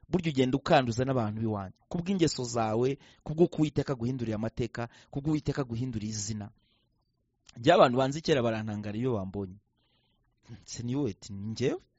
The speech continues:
Byagenze bite? Nahuye na Yesu. Ni icyo rero ugomba gukora, ugomba kugenda wegera Imana, Imana ikazagutangaza nawe.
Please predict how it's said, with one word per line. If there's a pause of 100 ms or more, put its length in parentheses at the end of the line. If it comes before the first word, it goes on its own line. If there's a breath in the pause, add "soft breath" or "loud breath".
(440)
Byagenze
bite?
Nahuye
na
Yesu. (320)
Ni
icyo
rero
ugomba
gukora,
ugomba
kugenda
wegera
Imana, (440)
Imana
ikazagutangaza
nawe.